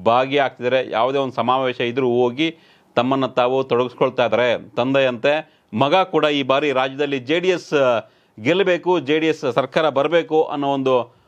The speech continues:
ಆ, ಕಾರಣಕ್ಕಾಗಿ ದೊಡ್ಡ ಮಟ್ಟದ ಪ್ರಚಾರವನ್ನ ಮಾಡ್ತಿದ್ದಾರೆ. ಇತ್ತೀಚೆಗಷ್ಟೇ ತುಮಕೂರಲ್ಲಿ ಅವರು ಒಂದು ಕಾರ್ಯಕ್ರಮದಲ್ಲಿ ಭಾಗಿಯಾಗಿದ್ರು. ಈ ವೇಳೆ ಬಿ ಜೆ ಪಿ ಮತ್ತೆ ಕಾಂಗ್ರೆಸ್ ವಿರುದ್ಧ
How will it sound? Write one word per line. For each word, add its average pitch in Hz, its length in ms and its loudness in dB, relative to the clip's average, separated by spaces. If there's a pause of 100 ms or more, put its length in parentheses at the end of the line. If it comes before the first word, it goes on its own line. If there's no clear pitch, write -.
(220)
ಆ, 120 160 0
ಕಾರಣಕ್ಕಾಗಿ 147 800 0 (220)
ದೊಡ್ಡ 139 200 2
ಮಟ್ಟದ 165 280 -2
ಪ್ರಚಾರವನ್ನ 127 460 -2
ಮಾಡ್ತಿದ್ದಾರೆ. 185 500 0
ಇತ್ತೀಚೆಗಷ್ಟೇ 220 840 0 (260)
ತುಮಕೂರಲ್ಲಿ 247 460 2
ಅವರು 202 120 0
ಒಂದು 180 100 -6
ಕಾರ್ಯಕ್ರಮದಲ್ಲಿ 170 440 -2
ಭಾಗಿಯಾಗಿದ್ರು. 147 680 -2
ಈ 147 120 -6
ವೇಳೆ 175 480 0
ಬಿ 170 120 -4
ಜೆ 170 120 0
ಪಿ 175 80 -8
ಮತ್ತೆ 156 200 -2
ಕಾಂಗ್ರೆಸ್ 185 580 0
ವಿರುದ್ಧ 156 260 -2